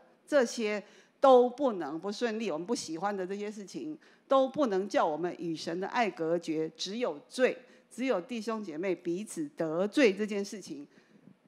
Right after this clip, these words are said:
是严重的，是教会必须要处理的。好，所以当这件事情，我们已经知道了这样的事情之后，在这个过程当中，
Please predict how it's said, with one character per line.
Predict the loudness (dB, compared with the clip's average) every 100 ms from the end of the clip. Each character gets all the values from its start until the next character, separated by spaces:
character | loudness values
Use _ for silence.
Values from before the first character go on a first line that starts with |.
| _
是 | -8 -4 -2
严 | -4 -4 2
重 | 2 4 0
的， | -2 -6
是 | -6 -8
教 | -2 -2 0
会 | -2 -4
必 | -2 0 0 -4
须 | -10 -10 -2
要 | 0 0
处 | -2 -8 -6 -4
理 | -4 -6 -10 -6
的。 | -6 -8 _ _ _ _ _ _ _ _ _ _ _ _ _ _
好， | -14 -12 -16 _ _ _
所 | -4
以 | -4 -4 -10 -18 -4
当 | -2 0
这 | 0 0
件 | 0 0
事 | -2
情， | -4 -2
我 | -2
们 | -2
已 |
经 | -4
知 | 0
道 | 2 2
了 |
这 | 2 2
样 | 2
的 | 2
事 | -2 -6
情 | -4 -2
之 | -2
后， | -4 -6 _ _ -20 _ _
在 | 2 2
这 | 2
个 | 0
过 | 4 6 6
程 | 2 -4 -4
当 | -4 -4
中， | -4 -4 -4 -8